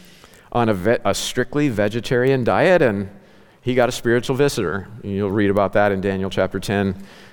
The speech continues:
in verses four through the end of the chapter. He got s-, spiritual contact, and it was from the Lord in that case. So just, you want to be aware, um, if you're,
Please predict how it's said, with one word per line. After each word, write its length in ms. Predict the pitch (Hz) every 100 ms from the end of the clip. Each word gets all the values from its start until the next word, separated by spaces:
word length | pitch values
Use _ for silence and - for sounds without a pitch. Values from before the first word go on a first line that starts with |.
| -
in 120 | 101
verses 320 | 98 95 98 -
four 560 | 117 101 101 101 95 -
through 140 | 101
the 140 | 95
end 160 | 95 95
of 60 | 95
the 80 |
chapter. 480 | 104 117 127 - 78
He 240 | 85 113 113
got 400 | 110 123 - -
s-, 260 | - - - - - - -
spiritual 480 | - 107 95 107 127
contact, 640 | 143 170 - 71 90 -
and 260 | 95 95 127
it 80 |
was 160 | 123 156
from 200 | - 127
the 60 | 110
Lord 460 | 107 104 107 101 -
in 140 | 101
that 220 | 101 98 -
case. 300 | 120 107 -
So 400 | - 139 104 - - - - -
just, 360 | 135 117 - -
you 140 | 120
want 300 | 123 131 -
to 140 | -
be 300 | 123 120 113 -
aware, 840 | 120 107 110 107 101 98 110 110 - - - - - _
um, 320 | - 101 104 98
if 200 | 110 -
you're, 340 | 107 104 101